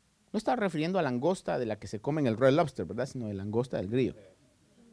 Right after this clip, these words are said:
Si eso fuera así la comparación, entonces sería que esos gigantes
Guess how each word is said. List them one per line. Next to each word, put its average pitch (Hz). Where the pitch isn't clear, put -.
Si 233
eso 339
fuera 294
así 269
la 214
comparación, 160
entonces 170
sería 196
que 175
esos 226
gigantes 202